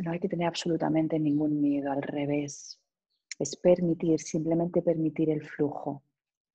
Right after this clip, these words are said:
El estancamiento es lo que lleva al dolor, el fluir es lo que libera.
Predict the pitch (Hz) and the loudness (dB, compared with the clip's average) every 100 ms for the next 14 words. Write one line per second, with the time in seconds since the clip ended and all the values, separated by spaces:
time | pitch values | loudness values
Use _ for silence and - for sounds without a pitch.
0 | _ _ _ _ _ - _ _ _ 147 | _ _ _ _ _ -20 _ _ _ -2
1 | 151 165 156 151 160 160 165 175 170 165 | 0 0 2 4 4 4 2 0 2 2
2 | 156 143 147 151 151 147 143 135 135 - | 2 4 4 4 4 4 4 2 -4 -2
3 | 156 147 - 160 165 220 220 - _ _ | -2 -2 -2 0 4 4 2 -4 _ _
4 | _ - 147 139 139 131 127 127 123 | _ -8 -4 -2 -2 -4 -2 -4 -6